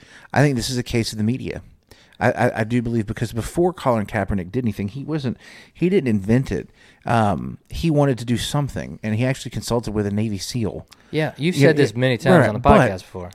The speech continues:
Speaker 1: uh, Marshawn Lynch was doing, sitting down.
Speaker 2: You said that many times on this,
Speaker 1: I,
Speaker 2: on
Speaker 1: I know,
Speaker 2: the
Speaker 1: so
Speaker 2: podcast.
Speaker 1: I'm just, re-, okay, well, that's fine. We're still, we're talk-, we got brought up again, so I'm just re-echoing that I, I don't, I just don't understand what the big deal about it is.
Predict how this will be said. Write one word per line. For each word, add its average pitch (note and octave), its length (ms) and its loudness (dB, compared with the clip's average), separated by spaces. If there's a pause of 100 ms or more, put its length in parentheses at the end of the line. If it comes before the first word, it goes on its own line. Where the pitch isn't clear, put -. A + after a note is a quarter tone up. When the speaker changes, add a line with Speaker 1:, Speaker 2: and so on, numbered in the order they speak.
(500)
Speaker 1:
uh, B2+ 260 4
Marshawn C3+ 420 2
Lynch F3+ 240 2
was B2 140 -2
doing, A#2+ 400 2
sitting B2 340 0
down. A#2+ 480 2
Speaker 2:
You G2+ 80 -10
said A2+ 280 0
that F3 200 8
many A#2+ 220 2
times A2 260 -2
on G2+ 100 -4
this, G2+ 140 -8
Speaker 1:
I, C#3+ 120 0
Speaker 2:
on F3+ 100 2
Speaker 1:
I - 20 6
know, G3+ 120 8
Speaker 2:
the D#3+ 80 6
Speaker 1:
so F#3+ 120 4
Speaker 2:
podcast. F#2 240 -6
Speaker 1:
I'm D3+ 120 0
just, D#3 120 -4
re-, A#2+ 120 -4 (160)
okay, B2 220 0
well, D#3 80 0
that's D#3+ 120 0
fine. E3 340 2
We're C#3 120 4
still, C#3 260 -2
we're C#3 120 2
talk-, D#3+ 240 2
we B2 120 2
got B2+ 180 6
brought C3+ 160 8
up G3+ 80 4
again, G#2 240 -2
so A2+ 100 0
I'm A#2 120 4
just A2+ 160 -2
re-echoing A2 720 -6 (640)
that B2 280 4
I, - 40 2
I - 20 2
don't, B2 580 4 (360)
I A#2+ 100 -2
just A#2+ 140 -4
don't A#2+ 160 0
understand A2+ 440 0
what F2+ 100 0
the G2 60 -6
big G2 220 -4
deal C3+ 200 0
about F2+ 220 -2
it E2+ 100 -4
is. F2+ 200 -4